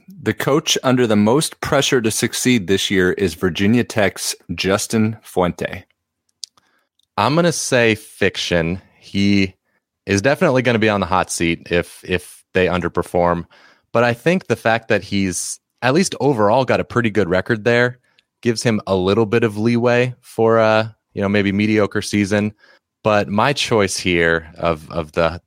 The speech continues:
Speaker 2: I guess, the hottest seat doesn't have any track record as a head coach other than recruiting, I guess. But it's Manny Diaz. Had a v-, pretty underwhelming year one, going six and seven. They had some decent expectations last year. And if he doesn't improve this year,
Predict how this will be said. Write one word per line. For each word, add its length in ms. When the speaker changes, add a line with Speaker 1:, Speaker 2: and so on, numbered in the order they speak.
Speaker 2:
I 80
guess, 180
the 80
hottest 440
seat 380
doesn't 360
have 560
any 160
track 340
record 480
as 180
a 40
head 160
coach 240
other 240
than 300
recruiting, 400
I 80
guess. 280
But 200
it's 120
Manny 300
Diaz. 560
Had 140
a 60
v-, 180
pretty 240
underwhelming 640
year 120
one, 260
going 220
six 280
and 100
seven. 300
They 100
had 300
some 160
decent 280
expectations 640
last 300
year. 300
And 380
if 160
he 160
doesn't 260
improve 320
this 240
year, 380